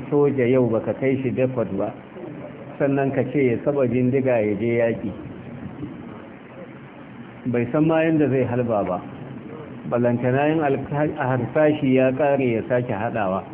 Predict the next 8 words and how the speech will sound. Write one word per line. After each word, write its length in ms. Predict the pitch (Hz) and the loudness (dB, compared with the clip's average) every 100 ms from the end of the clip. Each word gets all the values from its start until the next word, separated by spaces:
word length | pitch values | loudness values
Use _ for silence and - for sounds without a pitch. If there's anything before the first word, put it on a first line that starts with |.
| - - - - - | -12 -12 -14 -10 0
Balantana 640 | 123 127 127 131 139 151 | 2 4 4 2 2 2
in 160 | 160 151 | 4 4
ta 200 | 160 160 | 4 4
samu 280 | 156 135 135 | 4 4 4
matsala 460 | 143 151 156 151 127 | 2 2 4 6 4
ya 140 | 117 | 4
ɗan 260 | 123 135 131 | 2 0 0
sabis 300 | 143 139 131 | 2 2 2